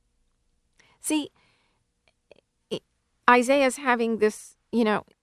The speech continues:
th-, the Lord speaking through him, but he's, he's having this conversation like, "Hey, hey, you guys, like, you folks that don't know Jesus, why are you spending your money for that which is not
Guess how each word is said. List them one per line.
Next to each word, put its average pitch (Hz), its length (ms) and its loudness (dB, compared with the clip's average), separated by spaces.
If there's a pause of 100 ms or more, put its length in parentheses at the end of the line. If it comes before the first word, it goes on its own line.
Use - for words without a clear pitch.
(120)
th-, - 200 -20 (360)
the 208 200 0
Lord 220 220 2
speaking 233 400 -4
through 202 180 -2
him, 196 40 0
but 196 120 -2
he's, - 280 -10
he's 247 200 -12
having 240 260 -2
this 190 160 -4
conversation 208 800 -6 (280)
like, 226 380 2 (800)
"Hey, 294 420 -4
hey, 262 180 -4
you 269 180 2
guys, 147 640 -6 (800)
like, 214 440 0 (800)
you 240 260 2
folks - 380 0
that 233 180 0
don't 208 240 2
know 196 140 2
Jesus, - 800 -10 (400)
why - 480 -4
are 453 240 6
you 330 160 4
spending 262 480 -2
your 190 120 2
money 180 460 0
for - 160 -2
that 190 240 2
which 208 180 -6
is 190 140 -10
not 185 280 -2